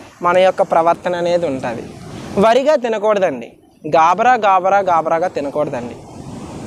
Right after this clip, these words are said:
నెమ్మదిగా ఆ చక్కన లోపల ఆ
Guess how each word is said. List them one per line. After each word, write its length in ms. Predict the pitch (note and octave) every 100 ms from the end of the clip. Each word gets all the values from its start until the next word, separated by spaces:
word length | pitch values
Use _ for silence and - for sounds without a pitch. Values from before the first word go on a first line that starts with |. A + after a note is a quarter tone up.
| - - - - -
నెమ్మదిగా 680 | C3 C3 D3 D#3+ F#3+ A3+ - _ _ _ -
ఆ 100 | D#3 D3+
చక్కన 360 | D#3 A#2+ G3+ G3+
లోపల 400 | F3 F3+ G3 G#3+ F3 A#2+ -
ఆ 40 | -